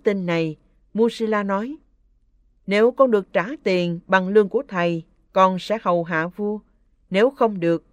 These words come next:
con sẽ không hầu hạ." "Vì sao?" "Phải chăng con biết tất cả nghề của sư trưởng?" "Phải,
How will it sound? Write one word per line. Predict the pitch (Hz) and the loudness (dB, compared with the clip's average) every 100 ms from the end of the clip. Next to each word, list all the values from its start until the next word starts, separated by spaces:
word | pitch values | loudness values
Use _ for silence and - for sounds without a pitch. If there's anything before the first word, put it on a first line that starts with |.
| _ _ - | _ _ 2
con | 190 180 170 | 4 2 0
sẽ | 220 | -6
không | 220 190 175 | -4 -4 -4
hầu | 170 156 | -2 -4
hạ." | 151 151 156 170 _ _ _ _ _ _ _ _ _ _ _ _ _ - | -4 -6 -6 -10 _ _ _ _ _ _ _ _ _ _ _ _ _ -4
"Vì | 185 185 | 0 0
sao?" | - 196 214 202 - _ _ _ _ _ _ _ _ _ _ _ _ | 0 -4 -4 -8 -12 _ _ _ _ _ _ _ _ _ _ _ _
"Phải | 196 233 | 0 2
chăng | 233 208 202 196 _ - | 2 2 0 -8 _ 0
con | 202 196 | 2 4
biết | 233 - | 0 -6
tất | 359 | -8
cả | 208 220 | -4 -2
nghề | 202 180 175 | 0 2 2
của | 220 | -2
sư | 220 240 | -4 -6
trưởng?" | 226 170 160 294 - _ _ _ _ _ _ _ _ _ _ _ _ _ - | 0 0 0 -8 -18 _ _ _ _ _ _ _ _ _ _ _ _ _ -4
"Phải, | 156 156 185 269 | -2 -2 -4 -8